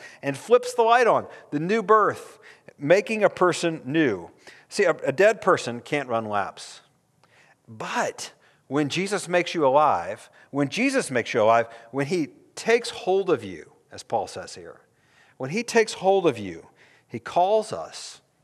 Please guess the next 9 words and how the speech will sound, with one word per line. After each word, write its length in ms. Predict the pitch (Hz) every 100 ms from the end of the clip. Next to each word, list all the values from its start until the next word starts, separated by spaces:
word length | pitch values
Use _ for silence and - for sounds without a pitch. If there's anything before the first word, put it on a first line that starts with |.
| _
and 260 | 117 113 117
invites 680 | 127 110 95 139 170 208 -
us 240 | 98 92 -
into 600 | 151 185 185 - 127 117 110 _
the 160 | 104 117
race. 600 | 113 107 - - - - _ _ _ _ _ - -
If 140 | 139
you've 120 | 208
been 260 | 220 170